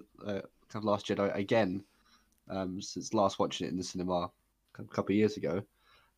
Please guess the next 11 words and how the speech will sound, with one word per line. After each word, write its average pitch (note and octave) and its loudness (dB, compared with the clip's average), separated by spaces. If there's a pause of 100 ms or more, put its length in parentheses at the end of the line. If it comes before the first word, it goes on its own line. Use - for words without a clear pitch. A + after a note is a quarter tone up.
and F3 0
I, F#3 -2
I've, F3+ -2 (1400)
I, - 2
I C#4 6
love B3+ 8
The E3+ 8
Last A2 8
Jedi. G2 -2 (140)
I D3+ -4
think - -4